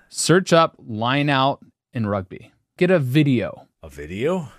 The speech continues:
Speaker 1: Because, uh, in the throw-ins, there's something you're gonna love.
Speaker 2: The, which video am I looking at?
Speaker 1: Just look in best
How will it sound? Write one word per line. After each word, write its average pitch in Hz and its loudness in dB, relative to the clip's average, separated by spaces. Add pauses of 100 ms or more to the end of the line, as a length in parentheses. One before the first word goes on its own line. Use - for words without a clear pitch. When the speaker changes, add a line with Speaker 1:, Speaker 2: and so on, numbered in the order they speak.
(200)
Speaker 1:
Because, 117 2
uh, 104 2 (340)
in 135 2
the 127 2
throw-ins, 123 0 (380)
there's 107 -4
something 113 -2
you're 110 -2
gonna 135 0
love. 107 -2 (440)
Speaker 2:
The, 82 -4 (360)
which 98 -4
video 80 -2
am 71 -6
I 71 -6
looking 65 -8
at? 62 -12 (520)
Speaker 1:
Just 117 -6
look 127 0
in 120 4
best 127 0